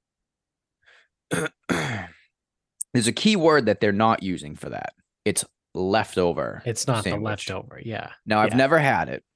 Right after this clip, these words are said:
Speaker 1: People rave about it. It sells out, whatever.
Speaker 2: People love the Dangies Thanksgiving, uh, sub.
Speaker 1: Never even, like, heard that that was a thing, but that's fine. So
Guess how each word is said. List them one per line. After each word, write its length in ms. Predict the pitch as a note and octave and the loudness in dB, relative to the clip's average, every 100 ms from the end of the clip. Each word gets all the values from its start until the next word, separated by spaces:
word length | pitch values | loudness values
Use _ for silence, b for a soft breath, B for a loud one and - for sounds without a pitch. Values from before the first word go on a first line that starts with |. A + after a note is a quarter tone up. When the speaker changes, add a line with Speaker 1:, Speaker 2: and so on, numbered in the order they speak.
| _ _ _ _ _ _ | _ _ _ _ _ _
Speaker 1:
People 320 | - A#2 C3 B2 | 0 2 2 4
rave 260 | A#2+ A2+ | 4 4
about 300 | G2+ G#2 G2+ | 4 4 6
it. 80 | G2+ - | 4 0
It 100 | F2+ | -2
sells 360 | - G#2+ G#2+ G2+ | 0 2 2 2
out, 320 | F#2 F#2+ - | 2 0 -2
whatever. 480 | F2+ E2 D2+ G1+ - _ B | -6 -6 -8 -14 -20 _ B
Speaker 2:
People 280 | C#3+ D3 D#3+ | 0 4 4
love 240 | B2+ B2 | 4 2
the 120 | A#2+ G#2 | 0 -4
Dangies 720 | G#2 G#2+ A2+ F#2+ F#2+ - - _ _ _ _ _ _ _ _ _ _ _ _ _ _ - | -4 -4 -4 -6 -8 -10 -12 _ _ _ _ _ _ _ _ _ _ _ _ _ _ -4
Thanksgiving, 720 | G#2+ G2 - G#2 G2+ F#2+ F#2+ | -4 -4 -6 -8 -8 -10 -10
uh, 340 | F#2 F2+ F#2+ - _ _ | -10 -12 -14 -18 _ _
sub. 420 | - A2 - A#2+ _ _ _ _ _ _ _ _ _ | -8 -8 -8 -14 _ _ _ _ _ _ _ _ _
Speaker 1:
Never 420 | A#2 G#2+ G2+ G2 | 0 2 2 2
even, 320 | G2+ F#2+ F#2 | 0 0 -2
like, 220 | F2+ E2+ - | -2 -4 -2
heard 220 | G#2 F#2 | 0 0
that 100 | E2+ | -2
that 160 | F#2 E2 | -4 -4
was 120 | D#2+ | -6
a 40 | |
thing, 240 | F2+ E2 E2+ | -8 -8 -6
but 120 | F#2 | -4
that's 200 | F#2+ - | -2 -4
fine. 180 | D2+ B1 - b b b _ _ _ - | -8 -10 -12 b b b _ _ _ -4
So 420 | - C3+ A#2+ | 2 4 4